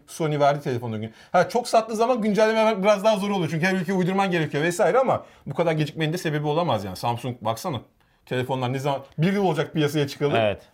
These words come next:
Speaker 1: Android sekiz yok hala. Beta yedi diyor, beta sekiz diyor.
Speaker 2: Bu çok önemli bir gelişme.
Speaker 1: Bu önemli. Hatta onunla ilgili bir haber daha var. Sony aynı zamanda işte X A birden X Z bir, X Z bir Compact'a kadar geniş bir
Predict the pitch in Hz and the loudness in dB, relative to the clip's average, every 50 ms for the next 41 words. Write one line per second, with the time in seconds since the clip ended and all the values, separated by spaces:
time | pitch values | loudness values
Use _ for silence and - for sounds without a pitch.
0 | _ _ - 156 151 151 151 175 170 175 165 147 170 175 151 139 - 127 110 98 | _ _ -2 -2 -2 0 -2 -2 -2 -2 -4 -4 -2 -2 -2 -2 -2 -2 -2 -2
1 | 98 107 120 147 156 110 147 143 143 147 143 127 110 107 110 127 135 - 139 120 | -2 -2 -2 -2 -2 0 0 0 0 0 -2 -2 -2 -2 -4 -4 -4 -4 -6 -6
2 | - 135 127 147 131 113 104 104 107 143 185 190 - - - - 214 202 196 180 | -6 -8 -6 -6 -6 -6 -4 -2 -2 0 0 -2 -4 -6 -6 -6 -2 -2 0 2
3 | 175 170 175 180 180 170 147 120 110 98 92 - - - 147 151 147 147 156 156 | 2 0 0 -2 -4 -2 -2 0 -2 -2 -2 -6 -8 -4 -2 0 0 2 0 0
4 | 196 240 233 202 202 - 202 196 196 160 135 - - - - 165 190 196 190 196 | 2 2 0 2 2 2 2 2 2 0 -6 -14 -10 -6 -2 -2 0 0 0 2
5 | 180 185 185 180 185 185 185 190 220 196 196 220 220 220 - 190 185 190 190 190 | 2 4 4 4 4 4 2 4 2 2 4 2 0 0 -2 -2 -2 -2 -2 -4
6 | 190 - _ - - _ _ _ _ _ - - - 147 180 185 165 175 180 170 | -8 -12 _ -20 -20 _ _ _ _ _ -4 0 2 2 2 2 0 0 2 2
7 | 170 170 170 165 202 202 - 127 - - 175 165 - 160 139 - - - 175 170 | 2 0 2 2 0 0 0 -4 -8 -6 -6 -6 -4 -6 -8 -4 2 2 2 4
8 | 165 170 160 151 156 180 180 175 156 139 131 135 156 156 151 147 160 160 151 139 | 2 0 -2 0 0 0 0 -2 -4 -8 -4 -2 0 0 0 0 -2 -2 -4 -4
9 | 139 151 156 160 156 - 156 147 - 160 143 - 180 170 - 147 143 165 165 143 | -4 -4 -4 -4 -4 -4 -4 -2 -2 -2 -2 -2 -2 -4 -2 0 0 0 0 -2
10 | 123 123 139 156 190 185 - - 151 147 147 | -4 -4 -2 0 -2 -2 -4 -4 -4 -4 -4